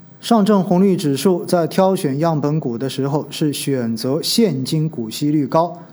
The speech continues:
分红比较稳定的这样子的五十只股票作为样本。我们首先来看一下这个指数的年化波动率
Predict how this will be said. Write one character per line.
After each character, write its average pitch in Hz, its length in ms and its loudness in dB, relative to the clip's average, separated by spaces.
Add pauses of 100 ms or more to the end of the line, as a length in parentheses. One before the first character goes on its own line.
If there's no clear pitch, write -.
(500)
分 233 200 4
红 175 280 0
比 151 100 0
较 160 180 2
稳 110 380 -2
定 175 260 2
的 110 140 -6 (160)
这 214 100 0
样 180 240 2
子 120 200 -6
的 120 180 -4
五 123 160 -6
十 135 160 -6
只 131 100 -4
股 104 220 -8
票 170 420 -2
作 151 140 -2
为 135 120 -2
样 139 200 0
本。 120 100 -8 (960)
我 175 80 2
们 214 140 6
首 180 180 2
先 208 140 4
来 208 100 4
看 208 220 2
一 185 60 2
下 190 180 2
这 170 140 0
个 175 100 2
指 139 260 -2
数 165 240 0
的 156 120 0
年 139 200 -2
化 156 200 0
波 160 180 0
动 170 180 0
率 190 240 0